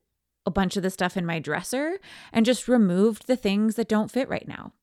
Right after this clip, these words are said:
I did not give them away because no one would take them right now.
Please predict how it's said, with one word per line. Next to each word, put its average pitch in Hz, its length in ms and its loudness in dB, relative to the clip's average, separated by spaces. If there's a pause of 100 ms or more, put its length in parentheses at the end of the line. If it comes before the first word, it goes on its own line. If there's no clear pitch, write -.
(140)
I 339 140 0
did 247 140 2
not 165 160 0
give 156 180 -6
them 170 100 -4
away 226 320 0 (220)
because - 400 -6 (100)
no - 80 -6
one 156 140 -4
would - 100 -8
take 190 200 -4
them 254 100 -4
right 269 160 -2
now. 285 260 -4